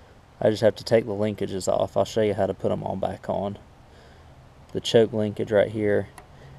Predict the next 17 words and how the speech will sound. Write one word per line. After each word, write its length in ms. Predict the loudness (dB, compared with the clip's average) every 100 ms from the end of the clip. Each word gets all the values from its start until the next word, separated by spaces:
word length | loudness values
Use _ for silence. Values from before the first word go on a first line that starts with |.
| -14
and 640 | -4 0 2 2 0 -4 -10 -20 -20 -20 -20 -20 -14 -2
the, 400 | 0 0 -2 -6 -10 -18 -20 -20 -20 -20 -20 -18 -16 -16 -16 -20 -8
um, 400 | -4 -4 -6 -10 -12 -16 -18 -18 -16 -16 -18 -16 -2
throttle 340 | 8 10 10 6
linkage, 440 | 0 -4 -10 -12 -16 -14 -10
as 140 | -6
you 100 | -6
can 160 | -6 -8
see. 300 | -4 -4 -6 -14 -16 -16 -16 -18 -18 -16 -2
So 280 | 2 2 2
let 120 | 4
me 40 | 6
go 100 | 8
ahead 120 | 6
and 80 | 6
do 100 | 6
that. 260 | 8 6